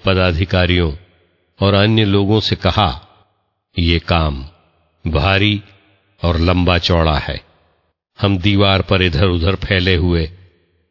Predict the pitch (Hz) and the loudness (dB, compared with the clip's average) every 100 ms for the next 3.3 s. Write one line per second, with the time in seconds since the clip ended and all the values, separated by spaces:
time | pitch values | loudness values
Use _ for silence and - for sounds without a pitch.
0 | _ _ - 104 104 107 90 95 101 - | _ _ -2 2 2 0 -2 -2 -2 0
1 | 101 98 - 90 90 107 101 78 80 69 | 0 0 -2 -2 0 0 0 -2 -6 -10
2 | - _ _ _ _ _ _ _ _ _ | -14 _ _ _ _ _ _ _ _ _
3 | - 82 73 | -2 -2 -2